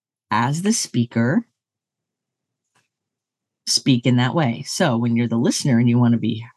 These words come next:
and you wanna be heard, you know, you wanna make sure that other person's getting you. If somebody is using a language set that doesn't align with you,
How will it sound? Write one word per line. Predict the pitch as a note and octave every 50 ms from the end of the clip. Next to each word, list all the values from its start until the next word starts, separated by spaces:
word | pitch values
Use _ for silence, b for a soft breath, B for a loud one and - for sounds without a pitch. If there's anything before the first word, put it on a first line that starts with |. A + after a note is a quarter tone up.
| _
and | - C3 A#2+ A#2
you | A#2+
wanna | B2 B2 B2+ B2 A#2+
be | A#2+ A#2+ A#2 A2 A2
heard, | - D3+ D#3 E3 C3+ A2+ A2 A#2+ C3+ D#3 - _ _ _ _ _ _
you | - C3
know, | B2 B2
you | B2+ B2+ B2
wanna | B2 A#2+ B2
make | A#2+ A#2 -
sure | - - C3+ B2
that | A#2+ A#2+ A#2+
other | B2 A#2+ B2
person's | A#2+ - B2 A#2 - - A#2+ -
getting | - D3 E3+ F3 D#3 B2+
you. | A2 A#2 - A#2+ F3 - _ B B B B B B B B B B B _
If | C3+ C#3 C3 B2+ -
somebody | - - F3 E3 F#3 F#3 F3 D#3 C#3+
is | C#3+ C#3+ C#3+
using | D3 D3 C#3+ C#3 C3 B2
a | A#2+
language | B2 C#3+ F#3 B3 A#3+ F#3 E3
set | - - C3+ B2 A#2+ A#2+
that | C#3 C#3+
doesn't | C#3 C3+ B2+ C3+ B2+
align | B2 A#2+ A#2+ D3 F3+ G#3 A#3 A#3+ G#3
with | D#3 C#3+ -
you, | A#2 A#2 A2+ A#2 D#3+ -